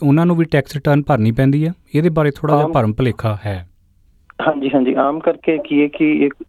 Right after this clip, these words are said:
Speaker 2: ਸਿੰਪਲ ਜਿਹਾ ਫਾਰਮੂਲਾ ਇਹ ਹੁੰਦਾ ਵੀ ਜਿਹੜੀ ਅਠਾਰਾਂ ਹਜ਼ਾਰ ਦੋ ਸੌ ਤੋਂ ਥੱਲੇ, ਅਠਾਰਾਂ ਹਜ਼ਾਰ ਦੋ ਸੌ ਜਾਂ ਅਠਾਰਾਂ ਹਜ਼ਾਰ ਛੇ ਸੌ, ਮੈਨੂੰ ਐਗਜ਼ੈਕਟ ਅਮਾਊਂਟ ਨਹੀਂ ਯਾਦ, ਉਸ ਤੋਂ ਨੀਚੇ ਸਾਨੂੰ ਟੈਕਸ ਨਹੀਂ ਲੱਗਦਾ। ਸੋ ਤੁਸੀਂ, ਅਹ, ਸਿੱਧਾ ਸਿੱਧਾ ਤੇ ਫਾਰਮੂਲਾ ਇਹਦਾ ਹੈਗਾ ਵੀ ਜੇ ਤੁਸੀਂ ਉਸ ਤੋਂ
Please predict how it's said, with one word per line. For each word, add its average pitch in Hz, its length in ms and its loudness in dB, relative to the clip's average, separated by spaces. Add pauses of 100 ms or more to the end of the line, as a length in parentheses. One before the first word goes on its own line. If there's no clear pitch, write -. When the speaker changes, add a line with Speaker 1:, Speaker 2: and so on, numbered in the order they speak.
Speaker 2:
ਸਿੰਪਲ 139 420 0
ਜਿਹਾ 160 100 2
ਫਾਰਮੂਲਾ 139 360 0
ਇਹ 135 60 2
ਹੁੰਦਾ 127 220 0
ਵੀ 135 120 0
ਜਿਹੜੀ 131 240 2
ਅਠਾਰਾਂ 127 360 0
ਹਜ਼ਾਰ 135 160 2
ਦੋ 123 200 0
ਸੌ - 160 -4
ਤੋਂ 131 140 2
ਥੱਲੇ, 123 400 0
ਅਠਾਰਾਂ 127 280 0
ਹਜ਼ਾਰ 127 200 0
ਦੋ 113 140 0
ਸੌ - 220 -8
ਜਾਂ 135 120 2
ਅਠਾਰਾਂ 123 260 0
ਹਜ਼ਾਰ 120 160 0
ਛੇ 117 200 -2
ਸੌ, 127 140 -4
ਮੈਨੂੰ 123 140 2
ਐਗਜ਼ੈਕਟ 135 360 -2
ਅਮਾਊਂਟ 120 340 0
ਨਹੀਂ 117 100 2
ਯਾਦ, 131 200 0 (440)
ਉਸ 147 140 0
ਤੋਂ 170 140 2
ਨੀਚੇ 147 260 0
ਸਾਨੂੰ 127 220 0
ਟੈਕਸ 120 260 -2
ਨਹੀਂ 110 140 2
ਲੱਗਦਾ। 101 340 -2 (440)
ਸੋ 160 400 0
ਤੁਸੀਂ, 180 500 0
ਅਹ, 135 520 0
ਸਿੱਧਾ 151 240 2
ਸਿੱਧਾ 165 280 0
ਤੇ 160 320 -2 (120)
ਫਾਰਮੂਲਾ 135 380 0
ਇਹਦਾ 135 200 2
ਹੈਗਾ 127 260 0
ਵੀ 131 100 0
ਜੇ 131 100 2
ਤੁਸੀਂ 139 240 0
ਉਸ - 60 0
ਤੋਂ 147 140 -2